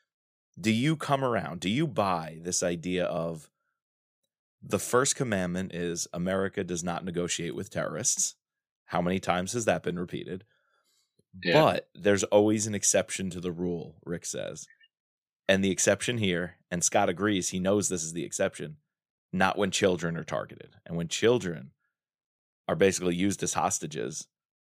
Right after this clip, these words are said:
Speaker 1: there might be some leeway to break that first commandment, and you might need to negotiate. What do you think about the school bus plot?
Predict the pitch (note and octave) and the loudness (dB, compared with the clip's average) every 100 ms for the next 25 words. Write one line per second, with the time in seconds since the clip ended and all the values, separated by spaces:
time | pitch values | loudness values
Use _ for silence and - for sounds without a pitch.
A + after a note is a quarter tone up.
0 | _ D#2 G2 G#2 G#2 G#2 G#2 G#2+ G2+ A2 | _ 2 6 6 6 4 4 2 2 2
1 | G#2 G#2+ G2 F2 F2 - E2+ F2+ F2 F2+ | 4 6 6 4 0 -4 2 2 2 -2
2 | F2+ E2+ F2 - F2 E2+ E2+ E2 B1+ E2 | -2 -4 -4 -4 -2 -2 -4 -8 -10 -10
3 | - E2+ F2 F#2 E2+ F2+ E2 E2+ E2 E2 | -8 -4 -2 -2 -2 -4 -6 -10 -10 -8
4 | A#1+ - - - _ _ _ _ _ _ | -8 -10 -14 -18 _ _ _ _ _ _
5 | _ F#2+ B2+ A2 G#2+ F2+ F2 E2+ - F#2 | _ 2 2 2 0 0 -2 -2 -4 -2
6 | E2+ D2+ - - - - | -2 -4 -8 -14 -14 -14